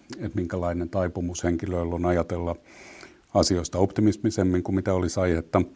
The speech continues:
Ö, sitten voidaan mainita vaikka tämmönen niin kuin vahvistusharhaksi kutsuttu vinouma. Sillä tarkoitetaan sitä, että, ö, tyypillisesti päätöksenteossa keskitytään nimenomaan siihen informaatioon, joka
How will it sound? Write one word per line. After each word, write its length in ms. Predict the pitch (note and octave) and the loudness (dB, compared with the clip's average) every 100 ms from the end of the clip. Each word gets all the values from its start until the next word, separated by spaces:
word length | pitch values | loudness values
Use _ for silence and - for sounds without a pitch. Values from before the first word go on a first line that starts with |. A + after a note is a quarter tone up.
| _ _ - - - - - | _ _ -20 -20 -20 -10 4
Ö, 200 | G2 E2+ - - - | 8 6 4 -16 -2
sitten 300 | - G2+ F#2+ | 2 4 6
voidaan 240 | F#2 F2+ | 6 4
mainita 460 | F2 F2+ F2 E2 E2+ | 2 2 2 0 -4
vaikka 180 | E2+ - | -6 -6
tämmönen 440 | F#2 F2+ E2 E2 | -6 -4 -4 -6
niin 100 | D#2+ | -8
kuin 180 | - F#2+ | -10 -4
vahvistusharhaksi 1400 | F#2+ F2+ G2+ G2 - - G2 - F#2+ G2 F#2 G2+ - - | 0 0 -2 -4 -4 -4 -6 0 2 2 0 -6 -6 -4
kutsuttu 540 | G2+ - G#2 - G2 | -2 0 -2 -2 0
vinouma. 500 | G2 G2 F#2+ F#2+ F#2+ - - - - | 2 2 2 0 -2 -4 -14 -20 -16
Sillä 240 | - G2+ F#2 | -2 2 2
tarkoitetaan 580 | F#2 F2+ F#2+ - F#2+ F2 | 0 -2 -4 -2 0 0
sitä, 420 | F#2+ - F2+ F2 | 0 0 0 0
että, 300 | - - G2 - _ _ _ _ _ _ _ _ - - | -4 -6 -6 -6 _ _ _ _ _ _ _ _ -10 2
ö, 120 | G2 | 4
tyypillisesti 720 | - F#2+ F2 E2 - F2+ - | 6 6 4 0 -2 -4 -4
päätöksenteossa 800 | - F#2+ F2 F#2 - F2+ F2+ F2 | 2 4 4 0 -6 -6 -4 0
keskitytään 600 | - - - F#2 F2 F2+ | 2 2 0 -8 -6 -4
nimenomaan 360 | F2+ F#2 F2 F2 | -2 -2 -2 -2
siihen 340 | G2+ F2+ D#2+ | 0 2 2
informaatioon, 880 | F2+ F2+ F#2 E2+ D#2+ E2+ F#2 F2 E2+ | -2 -4 -4 -6 -6 -8 -8 -4 -4
joka 360 | E2+ E2+ F#2 | -2 -4 -4